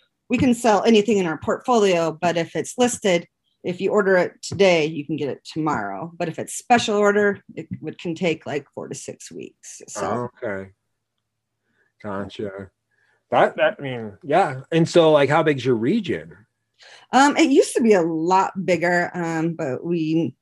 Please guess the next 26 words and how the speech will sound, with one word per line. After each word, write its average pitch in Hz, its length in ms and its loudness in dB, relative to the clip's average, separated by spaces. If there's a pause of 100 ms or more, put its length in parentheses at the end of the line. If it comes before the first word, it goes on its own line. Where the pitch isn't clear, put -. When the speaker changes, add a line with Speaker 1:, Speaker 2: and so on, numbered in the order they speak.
(160)
Speaker 1:
um, 127 380 -8 (400)
hired 170 360 -2
Travis 175 560 0
down 165 360 0
there. 180 400 0 (320)
Um, 190 200 0
so, 190 200 -4
but 190 160 2
I 190 100 4
have 190 520 2 (920)
Cody 254 260 6
Powell, 180 680 2 (760)
Casper, 175 960 2 (180)
Douglas, 185 640 0 (200)
Buffalo, 185 460 0
Sheridan, 180 920 2
Worland, 170 460 0
Thermopolis. 170 1080 -2 (580)
Did 170 80 -10
I - 40 -16
say 196 100 -10
Gillette? 202 500 -4
<laughs> 233 40 -2 (360)
So 202 140 0
it 202 180 -4
just 240 220 -2